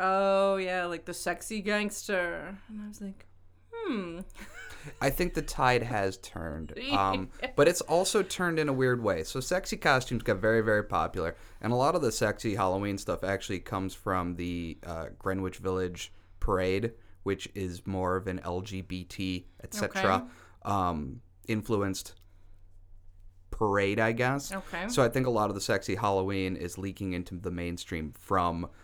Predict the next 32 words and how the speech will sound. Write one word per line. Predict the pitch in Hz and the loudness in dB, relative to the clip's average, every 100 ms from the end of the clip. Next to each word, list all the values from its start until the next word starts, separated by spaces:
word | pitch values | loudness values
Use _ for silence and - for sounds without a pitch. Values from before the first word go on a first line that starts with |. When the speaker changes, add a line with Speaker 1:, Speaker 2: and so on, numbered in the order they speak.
| - - | -20 -8
Speaker 2:
uh, | 90 76 58 - 78 - - | -4 -4 -6 -10 -14 -14 -10
a, | |
a | 101 | -8
gay | 95 98 | -4 -4
culture | 90 92 90 - 82 76 - | -4 -4 -4 -2 -4 -4 -6
icon | 85 - 80 82 - | -6 -4 -6 -6 -8
of | 80 - | -10 -10
the | 71 | -8
Greenwich | 82 71 69 - | -6 -8 -10 -4
Pride | 92 87 | -2 -2
Parade. | 82 71 69 - | -6 -8 -6 -2
Or | |
not | 107 95 | -2 0
Pride | - 76 | -2 -4
Parade, | - 67 67 | -4 -6 -6
the | 71 - | -8 -4
Halloween | 87 90 95 | -2 -2 -2
Parade, | - 67 - - - | -4 -6 -8 -14 -2
which | 117 113 | -2 0
is | 104 - - - - - - | -2 -2 -12 -20 -20 -20 -4
really | 151 160 127 | 10 12 12
cool. | - 117 76 - - - | 8 2 0 -6 -18 -6
And | 95 | -2
I | |
wanna | 92 110 104 | 2 2 2
go, | 92 - - - | -2 -4 -12 -14
'cause | - 78 | -10 -10
it's, | 85 - - - | -12 -16 -20 -12
you | 98 | -8
know, | 82 | -6
Speaker 1:
Yeah, | 294 208 | -4 -4
Speaker 2:
sexy. | 160 190 - | -4 -6 -12